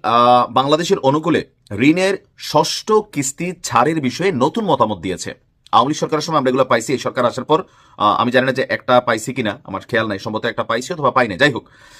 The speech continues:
তবে বাংলাদেশকে তারা স্পষ্ট জানিয়ে দিয়েছে, নির্বাচিত সরকার ছাড়া ঋণের ষষ্ঠ কিস্তির অর্থ তারা ছাড় দিবে না। নির্বাচিত সরকার ক্ষমতায় আসার পর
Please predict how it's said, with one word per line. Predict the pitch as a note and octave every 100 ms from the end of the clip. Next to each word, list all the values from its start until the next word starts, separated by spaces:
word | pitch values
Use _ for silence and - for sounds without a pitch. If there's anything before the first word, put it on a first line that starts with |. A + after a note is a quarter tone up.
| _
তবে | F3+ G3 A#2 D3
বাংলাদেশকে | C3+ A#2+ D#3 G3 G#3+
তারা | F#3+ E3
স্পষ্ট | - C#3 C#3 G3
জানিয়ে | E3 B2+
দিয়েছে, | G2+ G2 -
নির্বাচিত | - A2+ D3 E3 G#3+ - G#3+
সরকার | - A#2 - B2+
ছাড়া | - A#2+ A2+ - _ _ _ -
ঋণের | A2 D3 F#3+ G3+
ষষ্ঠ | - C#3 D3 -
কিস্তির | G3 A#3 D#3+ - D#3+ -
অর্থ | G#2+ B2 -
তারা | C3 G#2+ G2 - _ _
ছাড় | - F#3
দিবে | C#3 G2
না। | C#2+ - _ _ _ _ - - _ -
নির্বাচিত | A2 C3+ D#3 D#3+
সরকার | F3+ D3+ D3 F3
ক্ষমতায় | C#3+ C#3+ E3 E3+
আসার | A#2 B2 D#3+ D#3+
পর | - E3+